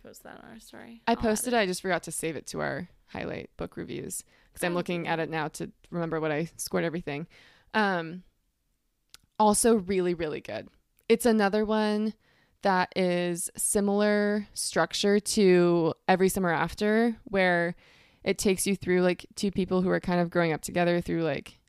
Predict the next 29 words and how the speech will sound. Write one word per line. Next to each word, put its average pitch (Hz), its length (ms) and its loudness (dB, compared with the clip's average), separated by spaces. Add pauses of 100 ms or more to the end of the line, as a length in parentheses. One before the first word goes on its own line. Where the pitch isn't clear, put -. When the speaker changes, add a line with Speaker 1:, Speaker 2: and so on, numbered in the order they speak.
(100)
Speaker 2:
end 185 140 0
of 180 80 -2
high 170 140 2
school, 175 300 0
through 175 160 -2
college, 160 540 2
through 175 160 0
after 160 240 0
college, 165 460 4
but 170 160 -2
then 160 400 -4
also 165 380 0
parallel 165 500 0
pathing 165 400 -6
that 160 220 -6
with 165 320 -8 (480)
their 190 120 4
story 175 300 2
from 175 180 -2
present 175 360 -4
day. 180 320 2
And 170 80 -2
there's 165 140 -4
clearly, 175 360 -4
like, 165 140 -2
a 165 80 -2
rift. - 640 -6 (720)
Speaker 1:
Oh. 240 640 0
Speaker 2:
Um, 190 600 6